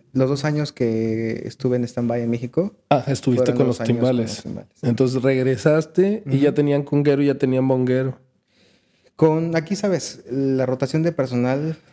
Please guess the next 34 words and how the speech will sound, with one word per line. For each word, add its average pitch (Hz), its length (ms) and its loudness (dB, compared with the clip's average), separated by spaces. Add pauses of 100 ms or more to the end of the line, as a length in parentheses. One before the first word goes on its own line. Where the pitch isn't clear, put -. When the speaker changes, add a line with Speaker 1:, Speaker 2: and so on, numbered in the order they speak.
(100)
Speaker 1:
es 127 180 -2
bastante 131 460 0
entre 117 280 -2
Speaker 2:
Sí, 151 160 2
Speaker 1:
los 139 140 -4
grupos. 131 560 -4
Speaker 2:
porque 123 640 2
Speaker 1:
Ujú. 131 100 -2
Speaker 2:
muchos 135 360 0
llegan, 147 500 2
se 131 140 -4
quedan 131 200 2
unos 127 240 -2
años, 127 320 2
luego 123 140 2
se 120 140 -4
van. 117 720 0
Speaker 1:
Ujú. 131 180 0 (920)
Speaker 2:
Y 117 80 0
así. 117 100 2
Speaker 1:
Prácticamente, 123 460 -2
entonces 123 420 -2
tuvimos 123 300 -2
suerte, 151 640 -2 (180)
por 120 100 -8
así 123 140 -4
decirlo, 139 440 -2 (580)
de 123 140 0
que 117 280 0
estuviera 120 380 0
la 120 100 0
vacante 113 400 -2
tanto 117 380 -2
de 110 140 -4